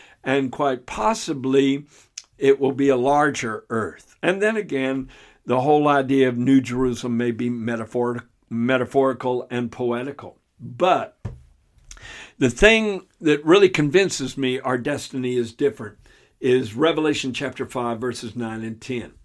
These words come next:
where John sees the Lamb that was slain for us, the Lord Jesus Christ. And the elders and the living creatures in heaven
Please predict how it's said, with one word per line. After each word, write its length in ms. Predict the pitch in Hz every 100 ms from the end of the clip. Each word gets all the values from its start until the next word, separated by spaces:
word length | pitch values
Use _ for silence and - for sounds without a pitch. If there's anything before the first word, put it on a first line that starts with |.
| _ _ - _ -
where 480 | 120 123 127 131 - _ -
John 520 | 120 110 160 156 160 147
sees 540 | - 165 151 139 123
the 120 | 139
Lamb 360 | 131 143 139 135
that 160 | 131
was 160 | 120 113
slain 640 | - 139 139 135 123 131 _
for 500 | _ - 139 131 131
us, 480 | 131 92 - - - -
the 80 | 120
Lord 300 | 127 120 110
Jesus 400 | 123 117 123 -
Christ. 500 | - 110 80 - - _ _ - _ _
And 460 | 139 143 143 143 147 _ _ _ -
the 260 | 139 139 170
elders 800 | 175 175 175 175 175 170 - - - - -
and 220 | 143 143
the 320 | 135 120 117 -
living 380 | 127 147 156 151
creatures 520 | 175 165 - 147 123
in 140 | 139
heaven 580 | 120 131 131 131 135